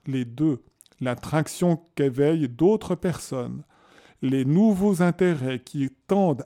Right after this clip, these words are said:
à accaparer le cœur, les changements physiques du conjoint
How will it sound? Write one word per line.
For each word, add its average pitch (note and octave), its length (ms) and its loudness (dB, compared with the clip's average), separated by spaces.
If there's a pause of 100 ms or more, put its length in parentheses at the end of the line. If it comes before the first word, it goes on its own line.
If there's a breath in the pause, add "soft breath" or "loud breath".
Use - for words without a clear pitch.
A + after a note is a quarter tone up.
à D#3 220 -2
accaparer D3 600 -2
le F3 120 -2
cœur, C#3 600 -6 (560 soft breath)
les C#3 240 -2
changements F3 800 2
physiques D3 880 -6 (120)
du C3 200 -8
conjoint D#3+ 680 -2